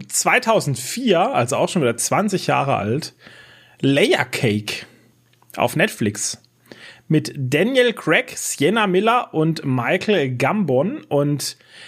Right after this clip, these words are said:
ich glaube, dass das der Film war, durch den, äh, Daniel Craig damals bekannt wurde, tatsächlich. Und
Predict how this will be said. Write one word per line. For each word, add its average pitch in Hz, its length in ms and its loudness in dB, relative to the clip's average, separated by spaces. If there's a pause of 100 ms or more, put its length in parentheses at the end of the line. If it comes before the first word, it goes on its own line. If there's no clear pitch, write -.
(140)
ich - 180 -8
glaube, 202 480 4
dass 202 300 0
das 220 300 0
der 165 140 4
Film 214 480 -2
war, 139 240 2
durch 175 280 -2
den, 160 360 0
äh, 135 260 0
Daniel 147 380 0
Craig 151 440 -4
damals 143 600 0
bekannt 202 420 0
wurde, 107 380 -2
tatsächlich. 139 680 -6 (760)
Und 175 720 2